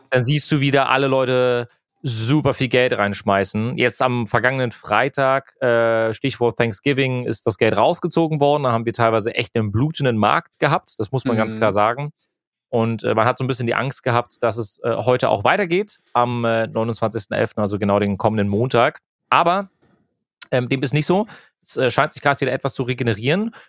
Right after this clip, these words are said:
Speaker 1: Und ich habe ein kleines Hobby gefunden. Wenn ich Zeit finde, dann, äh, bin ich um fünfzehn Uhr dreißig pünktlich an meinem Rechner, äh, meistens schon, äh, früher und wenn ich nicht gerade am Stream bin.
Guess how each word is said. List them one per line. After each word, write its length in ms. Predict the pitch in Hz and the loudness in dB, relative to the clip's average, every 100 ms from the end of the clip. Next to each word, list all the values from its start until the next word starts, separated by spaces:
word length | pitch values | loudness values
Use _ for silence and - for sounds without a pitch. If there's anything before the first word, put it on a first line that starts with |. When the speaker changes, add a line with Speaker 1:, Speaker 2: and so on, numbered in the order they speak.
| _ | _
Speaker 1:
Und 280 | 143 147 - | 0 0 0
ich 140 | 143 | 2
habe 320 | 147 165 170 | 2 2 0
ein 300 | 139 143 139 | 0 -2 -4
kleines 380 | - 139 139 127 | -2 0 0 0
Hobby 180 | 165 196 | -2 0
gefunden. 300 | 143 151 131 | -2 -2 -2
Wenn 80 | 135 | -2
ich 120 | 143 | -2
Zeit 260 | - 190 - | 0 -2 0
finde, 400 | 151 147 214 - _ _ - | -2 0 -2 -6 _ _ -2
dann, 300 | 135 135 139 | 0 0 -2
äh, 120 | 135 | -2
bin 140 | 139 | 0
ich 160 | 190 175 | -2 -2
um 100 | 156 | -2
fünfzehn 400 | - 220 - 196 | -2 -4 -2 -2
Uhr 60 | 165 | 0
dreißig 640 | 139 190 214 180 - - | 0 0 0 -4 -4 -2
pünktlich 440 | - 254 - 180 143 | -2 -2 -2 -2 0
an 60 | |
meinem 140 | 147 135 | 0 0
Rechner, 580 | 160 - 120 113 139 - | -2 0 0 0 -2 -4
äh, 80 | 123 | 0
meistens 360 | 123 151 151 | 0 0 -2
schon, 340 | - 147 139 131 | 0 0 0 -4
äh, 80 | 120 | -6
früher 500 | - 156 127 127 135 | -2 2 2 2 0
und 140 | 120 | -4
wenn 80 | 120 | -6
ich 80 | 110 | -6
nicht 140 | 117 | -2
gerade 140 | 123 113 | 0 0
am 80 | |
Stream 320 | 110 - 135 117 | -2 -2 0 0
bin. 200 | 117 | 0